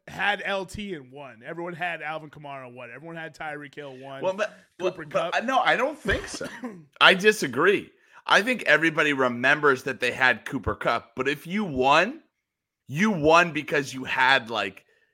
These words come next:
Speaker 2: you had Arian Foster. Then you might have had, like, y-, you had, like, each, like, you're, you had two good running backs,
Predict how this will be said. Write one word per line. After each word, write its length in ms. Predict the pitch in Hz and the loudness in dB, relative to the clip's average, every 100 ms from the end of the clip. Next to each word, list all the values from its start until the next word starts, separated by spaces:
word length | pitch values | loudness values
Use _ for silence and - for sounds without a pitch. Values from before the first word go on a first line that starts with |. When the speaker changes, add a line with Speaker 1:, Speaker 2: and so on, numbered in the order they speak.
| _ | _
Speaker 2:
you 120 | 117 | -6
had 200 | 104 123 | 2 4
Arian 340 | 120 135 156 156 | 6 4 2 -4
Foster. 720 | - 160 156 131 - 87 - _ _ - | 0 2 2 0 -12 -14 -16 _ _ 0
Then 220 | 139 165 | 2 2
you 100 | 175 | -2
might 220 | 160 156 | 2 2
have 80 | 151 | 2
had, 500 | 131 127 123 127 131 _ - | -2 0 0 0 -6 _ -8
like, 280 | 101 110 - | -8 -8 -12
y-, 140 | 147 - | -16 -12
you 160 | 175 175 | -8 0
had, 280 | 170 180 147 | 2 2 0
like, 240 | 131 127 _ - | -4 -4 _ -8
each, 460 | 180 214 208 - _ _ _ - | -6 -6 -8 -20 _ _ _ -6
like, 240 | 120 117 _ _ _ | -6 -6 _ _ _
you're, 280 | 147 139 143 - | -4 -2 -2 -6
you 180 | 143 143 | -2 0
had 180 | 135 - | 0 -2
two 200 | 220 202 | -6 2
good 200 | 180 143 | 2 4
running 240 | 135 120 | 2 0
backs, 240 | 92 92 | -6 -10